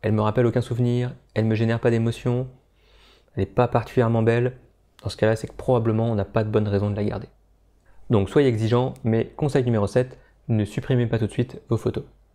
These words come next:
De la même manière qu'il est intéressant de repasser plus tard sur les photos qu'on a sélectionnées, sur la sélection de photos qu'on a fait, pour voir si on n'a pas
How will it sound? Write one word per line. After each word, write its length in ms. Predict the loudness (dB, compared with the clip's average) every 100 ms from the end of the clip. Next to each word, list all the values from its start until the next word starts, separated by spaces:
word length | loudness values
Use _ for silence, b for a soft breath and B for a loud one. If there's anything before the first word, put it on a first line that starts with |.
| 2
De 80 | 2
la 60 |
même 180 | 4 2
manière 420 | 2 0 0 -4
qu'il 160 | -4 -4
est 120 | -2
intéressant 680 | -4 0 0 0 -2 -2 -2 -2
de 140 | 0
repasser 460 | 0 0 0 -2 -4
plus 200 | -6 -4
tard 360 | -4 -4 -8 b b -16
sur 180 | -2
les 100 | 0
photos 320 | 0 0 0 0
qu'on 140 | -2
a 80 | -2
sélectionnées, 480 | -2 -2 -2 -2 -2
sur 160 | -2
la 100 | -4
sélection 440 | -4 -6 -6 -4 -6
de 40 |
photos 340 | -4 -4 -4 -6 b b b -8
qu'on 120 | -2
a 80 | -2
fait, 160 | 0 0
pour 160 | 2
voir 220 | 2 0 -2
si 260 | -6 -6 b b b b b b _
on 80 | 0
n'a 100 | 0
pas 240 | 2 -2